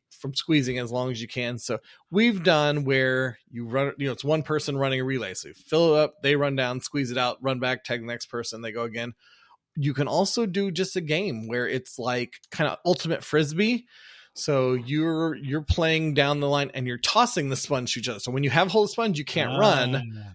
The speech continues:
Speaker 1: You can toss it to one of your teammates. They can grab it. And then you're, they're trying to get down to your end of the game field where you can squeeze it out. But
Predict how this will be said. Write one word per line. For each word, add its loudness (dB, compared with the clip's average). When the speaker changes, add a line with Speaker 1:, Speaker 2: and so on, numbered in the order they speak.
Speaker 1:
You -4
can -2
toss 2
it -6
to -6
one 0
of -2
your -6
teammates. 2
They 2
can -6
grab 0
it. -2
And -2
then -4
you're, -4
they're -4
trying -2
to -4
get -6
down -6
to -8
your -4
end -2
of -6
the -2
game 4
field 0
where 0
you -4
can -6
squeeze 0
it -2
out. 0
But -8